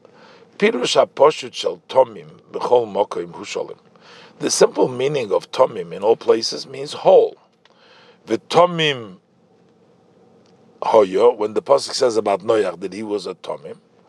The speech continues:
the Noach, and also V'chein, the same thing when the Pasuk says by Avram, V'heyei Tomim da Avram, Pirushim, the meaning is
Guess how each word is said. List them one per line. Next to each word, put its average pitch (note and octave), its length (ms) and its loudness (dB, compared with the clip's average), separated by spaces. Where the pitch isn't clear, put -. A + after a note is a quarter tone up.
the G#2+ 80 -4
Noach, G2 460 0
and A#2+ 200 2
also C#3 440 4
V'chein, C3 380 -2
the A2+ 60 -8
same C3+ 200 -6
thing A#2+ 100 -6
when A#2 120 -6
the A2 80 -4
Pasuk C3+ 280 0
says B2+ 200 -2
by G#2+ 180 0
Avram, A2 320 2
V'heyei G#2 440 -4
Tomim G#2 420 -6
da F2+ 180 -12
Avram, E2+ 360 -14
Pirushim, B2+ 500 -4
the A#2 100 -8
meaning D#3 360 -8
is F3+ 600 2